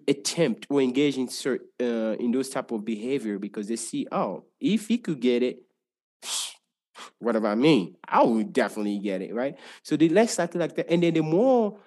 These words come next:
you start doing that, you, you gr-, you're gonna grow love for your country, seeing the transformation. And that's usually why, you know, you create a generation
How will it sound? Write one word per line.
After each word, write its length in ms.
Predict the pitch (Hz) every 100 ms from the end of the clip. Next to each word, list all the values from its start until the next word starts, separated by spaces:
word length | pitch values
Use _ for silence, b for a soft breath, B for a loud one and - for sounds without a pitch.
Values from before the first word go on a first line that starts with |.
| B _ _ _
you 100 | 170
start 500 | - 240 240 190 117
doing 360 | 156 240 294 170
that, 320 | 139 139 - _
you, 240 | 156 180
you 160 | 180 190
gr-, 220 | 143 160 -
you're 120 | 196
gonna 200 | 226 196
grow 260 | 170 233
love 720 | 190 156 190 208 143 110 104 - _ _
for 300 | - 160 139
your 160 | 139
country, 540 | - 160 180 - 113 104
seeing 520 | - - 175 175 170
the 100 | 131
transformation. 960 | 127 - 139 - 143 131 156 - 107 95 b b b 120
And 100 | 127
that's 240 | 190 -
usually 320 | 185 165 170
why, 500 | 160 147 160 156 147 104 _ -
you 80 | 139
know, 220 | 120 113 B -
you 100 | 139
create 560 | - - 143 170 170 -
a 80 | 139
generation 880 | 139 143 139 139 175 170 143 139